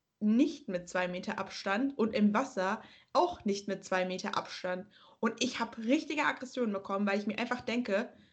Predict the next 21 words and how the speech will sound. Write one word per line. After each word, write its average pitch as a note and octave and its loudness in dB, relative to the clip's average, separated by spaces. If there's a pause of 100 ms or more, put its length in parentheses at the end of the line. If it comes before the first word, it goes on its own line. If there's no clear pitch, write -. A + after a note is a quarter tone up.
(360)
das D#4+ 4
ist - -14
genau A3 0
der D4 0
Grund, A3+ 0 (140)
warum A#3 4
ich D4+ 0
nicht C4 0
raus F#4+ 2
darf. E3+ -2 (300)
Weil B3+ 2
einfach D4 0
es C4+ 0
immer F#4+ 4
noch - -6
nicht - -6 (560)
angekommen D4+ -2
ist G3+ -8
bei F#3+ -2
vielen, G#3 -2 (380)
was D#4+ 4